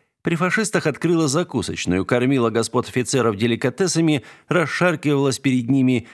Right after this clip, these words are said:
лично бежала к каждому посетителю с поклоном. Так разорялась на допросе, прямо с пеной у горла. Мол, не просто так угощала офицеров, а скармливала им мышьяк. Небольшое количество, чтобы не сразу подействовало.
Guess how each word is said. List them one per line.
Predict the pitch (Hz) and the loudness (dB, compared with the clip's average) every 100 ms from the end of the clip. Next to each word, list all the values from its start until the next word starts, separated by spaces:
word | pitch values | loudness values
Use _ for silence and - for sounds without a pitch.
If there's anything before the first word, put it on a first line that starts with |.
| - 156 | -6 -2
лично | 180 - 127 | 0 0 0
бежала | 123 120 139 131 117 | 0 0 2 2 0
к | - | 0
каждому | 147 127 98 113 113 | 0 0 0 0 0
посетителю | - 104 - 127 113 110 104 | -2 -6 -4 -6 -2 -2 -2
с | |
поклоном. | - 104 95 82 67 - _ _ _ _ - | -2 -4 -2 -2 -2 -10 _ _ _ _ 0
Так | 143 113 | 2 2
разорялась | 110 120 123 120 104 | 0 2 2 2 0
на | 117 | 0
допросе, | 120 131 180 127 107 - - - | 0 0 0 0 0 -2 -6 -2
прямо | 143 131 123 | 2 2 0
с | - | -2
пеной | - 139 104 95 | -2 0 2 0
у | 95 | 0
горла. | 95 98 104 104 92 - _ _ | 0 2 2 0 0 -8 _ _
Мол, | 147 139 120 135 | 0 2 2 0
не | 127 | 0
просто | 104 170 156 - 110 | 0 0 0 0 -2
так | 104 | -2
угощала | 98 104 98 113 104 | 0 -2 0 0 0
офицеров, | 95 104 107 104 101 - | -2 -2 0 0 -2 -2
а | 135 143 | -2 -2
скармливала | - - 151 131 127 139 127 | -4 0 0 2 0 2 2
им | 131 135 127 113 - | 2 2 0 -2 -4
мышьяк. | 123 131 - 123 139 98 - - _ _ | 0 0 -2 0 0 0 -4 -16 _ _
Небольшое | - 180 175 190 123 | -2 0 0 0 0
количество, | 104 135 170 135 - 131 | 2 0 0 -2 -2 -2
чтобы | - 135 127 | 0 0 2
не | 127 120 | 0 0
сразу | 131 131 107 117 | 0 0 0 -2
подействовало. | 127 123 131 90 - 85 82 82 78 | -2 0 -2 -2 -4 -2 0 0 -2